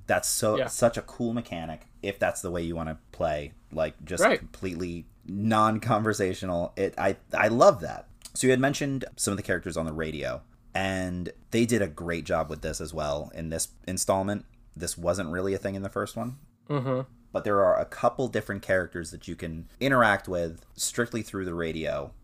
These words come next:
Speaker 1: What did, how did you feel about all of that?
Speaker 2: I feel like in the second game, the tunable radio,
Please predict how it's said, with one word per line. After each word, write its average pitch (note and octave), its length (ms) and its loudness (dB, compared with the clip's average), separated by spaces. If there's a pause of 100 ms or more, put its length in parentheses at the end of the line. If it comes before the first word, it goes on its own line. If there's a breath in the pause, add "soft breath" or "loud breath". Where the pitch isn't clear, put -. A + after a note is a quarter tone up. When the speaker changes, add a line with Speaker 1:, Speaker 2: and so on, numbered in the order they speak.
Speaker 1:
What B2 160 4
did, E3 180 0
how D#3 140 6
did D#3 80 2
you C#3 60 -2
feel A2+ 140 0
about D#2 180 2
all C#2 140 -2
of - 60 -10
that? - 240 -6 (480)
Speaker 2:
I F#4 60 0
feel A#4 220 10
like G#4+ 120 8
in C4+ 100 0
the F#3 80 4
second C#3+ 360 2
game, D3 240 6
the C3 180 2 (200)
tunable F3+ 600 4
radio, F#3 580 4